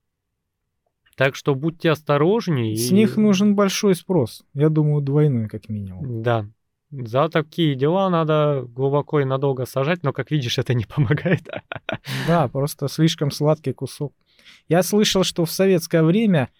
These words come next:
Speaker 2: не знаю, правда или нет, не проверял, э, спортсменов, вот которые боевыми искусствами занимались, боксеры, там,
Speaker 1: Мгм.
Speaker 2: каратисты и все остальное, да, а, с них был двойной спрос, когда они, э,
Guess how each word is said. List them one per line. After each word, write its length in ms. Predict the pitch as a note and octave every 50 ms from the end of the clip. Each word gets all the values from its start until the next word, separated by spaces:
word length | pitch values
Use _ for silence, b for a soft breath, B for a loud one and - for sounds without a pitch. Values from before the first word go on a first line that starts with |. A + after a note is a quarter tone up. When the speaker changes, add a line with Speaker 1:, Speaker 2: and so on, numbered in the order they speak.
| _ _ _ _ -
Speaker 2:
не 160 | E3+ D#3+ F3+
знаю, 240 | D#3+ E3+ E3+ C#3 A2
правда 380 | - D#3+ E3+ D#3 C#3+ C3 C3
или 160 | C3+ C3 C3+ C#3+
нет, 300 | E3+ G3+ A#3+ B3+ E3+ C#3
не 80 | B2+
проверял, 560 | - C#3 C3+ C#3 C#3+ C#3 C3 A#2 G#2 F#2+ F2+ b b b b b b b -
э, 340 | B2+ B2 A#2+ A#2 A2+ A2 - - _ - - _ _ _ _ _ _ -
спортсменов, 1000 | - - - - F3+ D#3 D3+ - - - G#3 B3 D#4+ D#4+ C4 E3 A#2+ - - - _ _ _ _ _ _ _ -
вот 200 | D3+ D3 C#3 -
которые 400 | - D#3 - - D3+ C#3+ C#3 C3+
боевыми 520 | B2+ D3 D3 D#3 D3+ D3 C#3+ C3+ B2+ B2
искусствами 480 | B2 - - D3 C3+ - - B2+ A#2+ A#2
занимались, 420 | A#2 B2 A#2+ C#3 F#3 G#3+ F3+ B2+ A#2+
боксеры, 580 | A#2+ C3 - - - - B3+ A#3+ A3 F#3+ E3
там, 180 | C#3+ - B2 A#2
Speaker 1:
Мгм. 80 | C3 D3
Speaker 2:
каратисты 580 | C#3 B2 A#2+ C3+ C3+ C3 B3 A3+ - - - C3
и 20 |
все 160 | - - C3
остальное, 440 | - - - C3 A#2+ A#2 A2+ G#2+ G#2+
да, 200 | G#2 B2 D3 D#3 b b b b b b b b
а, 400 | - B2+ B2 A#2+ A#2+ A#2+ A#2 A#2+
с 180 | A2 - - -
них 320 | F#3+ G3+ B3 C4 G#3+ -
был 340 | D3+ C#3 E3 G3 G#3+ G3 F3
двойной 440 | D3 C#3 C#3+ D3+ D#3 D#3 D#3+ D#3 C#3
спрос, 420 | - - - E3+ F#3 G#3+ A#3+ G#3+
когда 440 | - - C3+ B2 B2 C3+ D#3 E3 D#3+
они, 420 | D#3 D3 C#3+ D3 D3+ D3+ D#3 D3+ C#3
э, 600 | B2 G#2+ A#2 A#2+ A#2 A#2 A#2 A2 A2 G2+ G2+